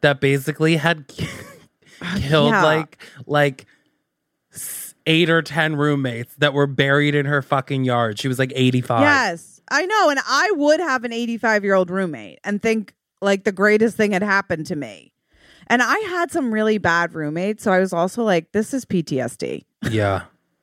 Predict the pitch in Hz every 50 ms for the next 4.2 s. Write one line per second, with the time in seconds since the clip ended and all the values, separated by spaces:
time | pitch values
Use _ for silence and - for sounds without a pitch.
0 | _ - - 226 240 214 190 180 180 196 220 220 208 190 208 202 202 196 196 208
1 | 196 - - 196 180 180 - - 190 180 - 220 202 175 180 165 147 151 151 123
2 | 180 - _ _ - - - - 117 110 107 104 101 104 101 98 95 87 - 302
3 | 349 349 339 311 302 277 - _ _ - 160 175 180 175 175 165 160 - 143 127
4 | 123 120 127 -